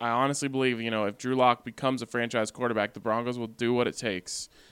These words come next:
to get a team around him that will win a Super Bowl, and that'd be great. I hope John Elway gets to ride off in the sunset again because personally, I think the vitriol, vitriol that has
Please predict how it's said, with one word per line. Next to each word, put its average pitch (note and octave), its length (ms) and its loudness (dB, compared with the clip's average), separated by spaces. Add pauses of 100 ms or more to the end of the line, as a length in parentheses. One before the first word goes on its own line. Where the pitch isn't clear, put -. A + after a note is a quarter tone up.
(160)
to - 80 -10
get A2+ 120 0
a G#2+ 40 -2
team B2+ 220 -4
around A2 260 2
him A2 80 -4
that G#2+ 120 0
will A#2+ 160 -2 (120)
win G2 160 -4
a A#2 40 -4
Super F#3+ 240 -6
Bowl, F#2 260 -4 (520)
and B2+ 100 -2
that'd D3 160 4
be C#3 60 0
great. G2+ 240 -4 (260)
I A#2+ 80 -4
hope D3+ 220 4
John C#3 160 4
Elway C3 180 2
gets B2 140 -2
to B2 80 0
ride A#2 180 6
off A#2 140 2
in A#2 100 -6
the G#2 80 -8
sunset A2+ 320 -4
again A#2+ 300 -2
because A2 440 -4 (1500)
personally, D#3+ 440 4
I C3 80 6
think C3 260 -2
the A#2+ 520 -2 (840)
vitriol, D3+ 840 2 (200)
vitriol C#3+ 580 0 (380)
that A#2+ 200 4
has A#2 440 2